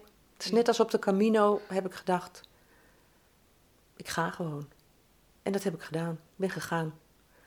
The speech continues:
Speaker 1: En uiteindelijk heeft alles zich, is alles goed gekomen. En zijn er heel veel mooie dingen op mijn pad gekomen. En het is ook allemaal, het is goed gekomen, <laughs> inderdaad. Ik, eh, eh,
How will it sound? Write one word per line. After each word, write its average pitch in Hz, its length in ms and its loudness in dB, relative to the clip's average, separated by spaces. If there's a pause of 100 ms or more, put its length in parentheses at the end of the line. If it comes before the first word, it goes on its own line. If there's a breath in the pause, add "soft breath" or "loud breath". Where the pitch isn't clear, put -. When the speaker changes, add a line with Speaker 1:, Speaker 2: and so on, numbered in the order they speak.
(800 soft breath)
Speaker 1:
En 165 440 -6 (460)
uiteindelijk 180 420 2
heeft 165 220 0
alles 175 300 -2
zich, - 380 -8 (380)
is 180 140 -6
alles 180 180 4
goed - 160 -4
gekomen. 190 560 0
En 170 360 -4 (140)
zijn 190 280 -4
er 165 80 2
heel 196 220 4
veel 202 120 2
mooie 180 200 2
dingen 214 200 2
op 170 80 -2
mijn 160 120 -2
pad - 200 -4
gekomen. 143 480 -6 (560 soft breath)
En - 60 -14
het 202 80 4
is 180 100 4
ook 190 100 10
allemaal, 185 180 10
het - 140 -4
is 233 120 6
goed 240 200 0
gekomen, 156 400 2
<laughs> 160 60 4
inderdaad. 160 400 0
Ik, - 200 -16
eh, 165 180 4
eh, 170 60 -2